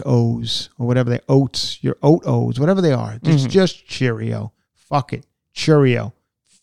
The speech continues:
Speaker 1: Hundred years. Give 'em a Cheerio. What does it taste like? Really nothing. Cardboard.
Speaker 2: Mm-hmm.
Speaker 1: Put milk on it, sugar, and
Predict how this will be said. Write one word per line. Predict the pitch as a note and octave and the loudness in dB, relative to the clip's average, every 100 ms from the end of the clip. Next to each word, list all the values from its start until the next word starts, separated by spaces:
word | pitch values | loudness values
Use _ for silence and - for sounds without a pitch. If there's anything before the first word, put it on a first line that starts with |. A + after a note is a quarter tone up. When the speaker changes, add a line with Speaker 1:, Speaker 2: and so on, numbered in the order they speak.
| _ | _
Speaker 1:
Hundred | - G3+ A3 G3+ C#3 | -2 2 4 4 4
years. | C3+ A2+ G#2+ - _ _ _ _ - | 2 2 -2 -12 _ _ _ _ 2
Give | E3 | 4
'em | F3+ E3+ | 4 2
a | |
Cheerio. | - - B2 A2 A2 A2 | 0 -2 -2 -2 -6 -6
What | A2+ F#3 | 0 2
does | E3+ | 2
it | |
taste | - D#3 C#3+ | 0 0 0
like? | A#2+ - _ | -4 -6 _
Really | C3+ C#3+ G#3 A#3 F#3+ | 0 4 4 4 4
nothing. | C#3 C3+ C3 A2 _ _ _ _ _ | 4 2 -4 -10 _ _ _ _ _
Cardboard. | - C#3+ D3+ A#2 A#2 A2+ - - | -4 0 0 0 -4 -4 -8 0
Speaker 2:
Mm-hmm. | F3+ G#3+ C4 - _ G3+ - | 2 2 0 -6 _ _ -6
Speaker 1:
Put | D#3 D#3 | -4 0
milk | C#3+ D3 A#2+ | 0 0 -4
on | A2 | -6
it, | A2+ - - | -6 -12 -12
sugar, | - C3+ A#2+ A2+ _ _ - | -2 -2 -2 -6 _ _ -4
and | A#2+ A2+ | 0 0